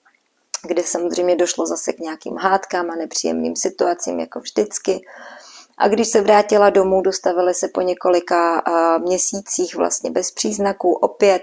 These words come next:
eh, silné úzkostné stavy. Šli jsme teda, tedy po tomhle pocitu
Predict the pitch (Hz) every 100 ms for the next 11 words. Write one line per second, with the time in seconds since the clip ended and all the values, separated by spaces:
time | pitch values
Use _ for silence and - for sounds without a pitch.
0 | - 175 170 170 170 - 180 170 160 -
1 | - - - - - - - - - 82
2 | 85 - _ _ _ _ _ _ _ _
3 | _ _ _ - _ _ - - - -
4 | - _ - 214 214 214 214 202 196 -
5 | _ _ - - 196 202 190 190 185 190
6 | 196 185 - 196 - 165